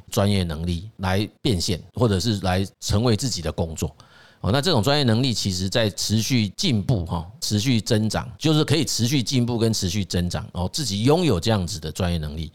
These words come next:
那有，也就代表说自己能够拥有一个可以持续变现的专长。那这样子或许就比较可以被视为是一个稳定的工作这样子哈，它不见得是我们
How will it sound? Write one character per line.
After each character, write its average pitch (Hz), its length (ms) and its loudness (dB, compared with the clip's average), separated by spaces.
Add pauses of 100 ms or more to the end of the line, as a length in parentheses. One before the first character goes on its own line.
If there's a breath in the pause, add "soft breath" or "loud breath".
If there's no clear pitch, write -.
(360 loud breath)
那 135 180 0 (240)
有， - 160 -2
也 95 140 -2
就 135 100 2
代 135 160 2
表 92 180 2
说 104 160 0
自 139 160 -4
己 87 300 -6
能 95 180 0
够 110 280 2
拥 107 240 0
有 90 200 0
一 90 120 -6
个 76 340 -8
可 - 100 -4
以 107 140 -2
持 - 320 -4
续 113 220 -2
变 98 340 -2
现 87 220 -2
的 80 100 -8
专 80 300 -6
长。 - 180 -10 (640 loud breath)
那 117 120 -2
这 160 100 0
样 147 100 0
子 95 300 -2 (160)
或 156 320 2
许 85 180 -4
就 107 220 0 (220)
比 82 120 -8
较 123 240 2
可 - 160 -4
以 101 120 -2 (180)
被 120 160 -2
视 107 380 -2
为 80 200 -4
是 - 160 -4
一 87 180 -6
个 78 220 -8 (460 loud breath)
稳 82 240 -2
定 110 140 0
的 90 160 -4
工 87 280 -2
作 78 280 -2
这 87 100 -8
样 69 160 -6
子 - 200 -12
哈， 73 300 -4 (200)
它 135 160 -2
不 - 180 -6
见 123 240 -4
得 98 160 -4
是 120 140 -6
我 92 120 -6
们 85 320 -10